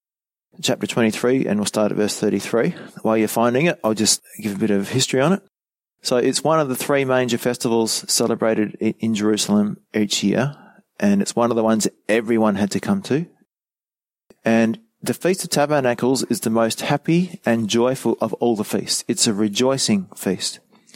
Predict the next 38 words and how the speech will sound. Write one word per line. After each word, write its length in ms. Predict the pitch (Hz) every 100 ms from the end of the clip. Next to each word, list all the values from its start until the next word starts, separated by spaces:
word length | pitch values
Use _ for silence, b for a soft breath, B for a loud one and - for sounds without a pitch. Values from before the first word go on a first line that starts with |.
| B
It 160 | - -
celebrates 540 | 151 143 135 123 -
the 40 | 139
fruit 300 | - 165 123
harvest, 540 | 120 92 95 - -
so 300 | - 110 104
grapes, 420 | 98 110 113 - -
figs, 380 | 123 120 -
dates, 340 | - 107 113 -
apples, 360 | 107 113 113
olives, 440 | - 113 110 107 -
all 180 | - 104
those 180 | 101 -
kind 180 | 101
of 100 | 95
things. 280 | - 92 - - _ _ _ _ -
And 120 | 120
what 120 | 170
the 80 | 170
people 260 | 180 175 135
would 120 | 113
do 300 | 147 104 101
is 260 | 113 110 - -
make 220 | 131 139
a 60 |
little 340 | 120 107 101 - _ -
lean-to 380 | 117 135 - 98
with 160 | 101
the, 160 | - 90
you 120 | 95
know, 120 | 95
palm 320 | 98 110 104 101
fronds 360 | 107 104 101
and 160 | 95 92
other 200 | 101 98 - _ _ _
types 260 | - 107 -
of 80 | 95
branch, 360 | 98 98 -